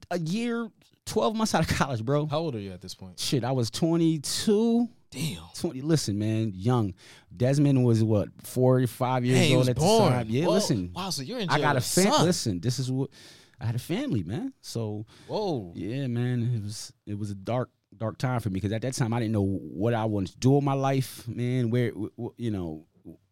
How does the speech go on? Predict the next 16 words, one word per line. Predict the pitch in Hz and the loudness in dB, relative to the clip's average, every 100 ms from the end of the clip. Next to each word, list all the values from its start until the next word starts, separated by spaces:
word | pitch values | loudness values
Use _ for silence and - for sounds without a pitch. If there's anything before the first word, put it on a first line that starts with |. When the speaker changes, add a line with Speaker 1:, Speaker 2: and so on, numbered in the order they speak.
| - | -10
Speaker 2:
Mm. | 123 107 90 87 - | -6 -6 -8 -16 -20
Speaker 1:
yeah, | - | -20
w-, | - 67 _ _ _ _ | -18 -20 _ _ _ _
you | 82 | -14
know, | 50 50 _ _ _ _ _ _ _ | -14 -18 _ _ _ _ _ _ _
I | 110 | -2
needed | 113 104 | -2 -2
direction. | 98 131 147 - - - _ _ - | -2 0 0 -4 -8 -18 _ _ -12
Speaker 2:
Yeah. | 110 92 90 | -10 -8 -6
Speaker 1:
You | |
know, | 92 | -4
needed | 101 104 | -4 -4
direction, | 104 104 113 - 76 | -2 0 -2 -2 -8
you | 80 | -6
know. | 87 | -8
So, | 85 87 80 | -6 -6 -6